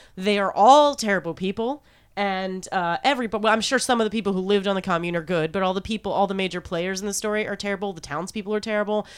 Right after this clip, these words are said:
The leaders of the commune are terrible. The fucking, uh, the Bhagwan is terrible. The people trying to shut them down are terrible. Everyone is terrible, but everyone thinks they are a fucking hero.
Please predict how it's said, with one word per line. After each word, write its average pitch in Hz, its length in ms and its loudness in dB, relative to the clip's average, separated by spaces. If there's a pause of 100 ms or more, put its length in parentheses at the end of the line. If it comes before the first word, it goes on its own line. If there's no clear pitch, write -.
The 180 100 -4
leaders 196 400 0
of 196 80 -2
the 196 60 -4
commune 180 360 0
are 202 80 2
terrible. 208 540 -2 (280)
The 185 100 -6
fucking, 190 560 -6
uh, 160 500 0 (160)
the 165 160 -8
Bhagwan 185 640 2
is 214 160 -4
terrible. 214 560 -2 (220)
The 180 320 0
people 196 320 -2
trying 196 220 0
to 185 60 -4
shut 190 200 -4
them 165 160 -4
down 185 260 2
are 208 80 2
terrible. 214 420 2 (160)
Everyone 339 320 4
is 339 120 -4
terrible, 196 480 2 (180)
but 214 300 4
everyone 330 580 2
thinks 240 520 0 (140)
they 208 220 2
are 185 100 2
a 156 140 0
fucking 233 420 0
hero. 147 460 -4